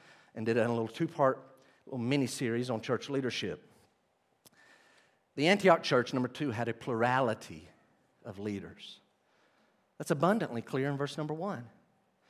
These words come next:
And I don't know where you've, you're at. My experience, this is something I had to learn,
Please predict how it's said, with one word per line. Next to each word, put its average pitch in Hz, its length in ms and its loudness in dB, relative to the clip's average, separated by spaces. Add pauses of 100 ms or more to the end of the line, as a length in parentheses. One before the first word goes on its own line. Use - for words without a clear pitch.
(680)
And 165 460 6 (920)
I 151 60 2
don't 165 100 6
know 165 80 8
where 160 200 8
you've, 143 220 -2 (140)
you're 139 160 2
at. 147 460 4 (320)
My 165 380 6
experience, 147 920 4
this 147 240 0
is 160 100 -2
something 147 380 -2
I 135 100 4
had 135 360 0
to 131 140 -6
learn, 131 680 0